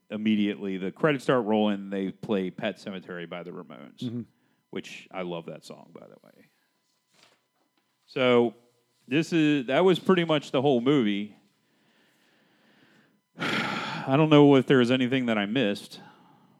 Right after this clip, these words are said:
Speaker 2: I don't. I st-, I said I stopped watching it. Just I couldn't. I
Speaker 1: I, I get why you stopped because it's very difficult,
Speaker 2: Yeah.
Speaker 1: and that next scene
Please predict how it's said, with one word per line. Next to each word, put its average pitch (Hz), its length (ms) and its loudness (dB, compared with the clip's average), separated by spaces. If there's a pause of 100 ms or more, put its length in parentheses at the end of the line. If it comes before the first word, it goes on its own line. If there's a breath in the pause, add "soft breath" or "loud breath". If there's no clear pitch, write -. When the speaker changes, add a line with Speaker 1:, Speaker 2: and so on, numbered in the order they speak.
Speaker 2:
I 143 200 4
don't. 160 140 6
I 165 200 6
st-, 165 260 2
I 147 40 4
said 147 160 2
I 147 80 6
stopped 156 280 4
watching 143 360 0
it. 135 120 -6
Just 127 140 -8
I 131 100 -6
couldn't. 117 440 -6
I 127 140 -4 (840)
Speaker 1:
I, 196 280 6
I 185 40 8
get 170 340 4
why 160 140 6
you 151 140 2
stopped 131 540 -4
because 120 280 -4
it's 110 240 -10
very 98 500 -6
difficult, 90 720 -6
Speaker 2:
Yeah. 117 60 -4
Speaker 1:
and 117 100 -4
that 123 220 -2
next 117 360 -6
scene 107 440 -10